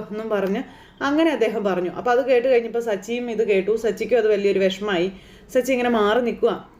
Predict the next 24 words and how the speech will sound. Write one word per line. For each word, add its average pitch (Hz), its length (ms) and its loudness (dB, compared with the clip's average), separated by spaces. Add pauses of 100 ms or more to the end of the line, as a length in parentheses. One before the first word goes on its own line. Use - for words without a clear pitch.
(280)
"ആ, 190 80 -2 (300)
ദൈവാനുഗ്രഹമുള്ള 214 800 4
കുട്ടിയാ 214 440 -2
നീ, 196 160 -2 (720)
എവിടെയും 208 360 2
നീ 226 80 -6
തോറ്റു 220 340 0
പോകില്ല. 208 440 0 (340)
ഇനിയും 226 380 -2 (120)
എന്തെല്ലാം 196 500 2
എന്തെല്ലാം 240 460 0
നല്ല 233 200 2
കാര്യങ്ങൾ 226 360 0
നടക്കാൻ 208 400 -4
കിടക്കുന്നു," 208 580 0
എന്ന് 208 280 0 (360)
നമ്മുടെ 254 280 2 (120)
തിരുമേനി 208 440 -2
പറഞ്ഞു. 175 320 -2 (140)
"സന്തോഷത്തോടെ 214 800 4
ഇരിക്കണം," 196 400 -2 (180)
എന്നും 226 260 -4
പറഞ്ഞു 196 300 0
കൊടുത്ത് 196 300 0